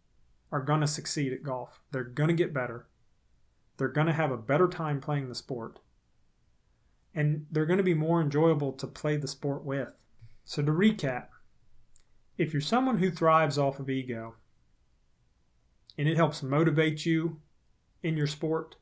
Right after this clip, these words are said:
then use it. Don't try to disguise it.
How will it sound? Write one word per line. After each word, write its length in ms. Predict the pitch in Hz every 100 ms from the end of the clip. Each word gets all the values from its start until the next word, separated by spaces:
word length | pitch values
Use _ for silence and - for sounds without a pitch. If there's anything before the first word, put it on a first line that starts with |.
| _ -
then 280 | 143 143
use 380 | 131 143 170 147
it. 280 | 135 - - _ _ _ _ _ _ _
Don't 200 | 147 170
try 180 | 175 170
to 80 | 160
disguise 580 | 147 - 135 120 120
it. 160 | 131 139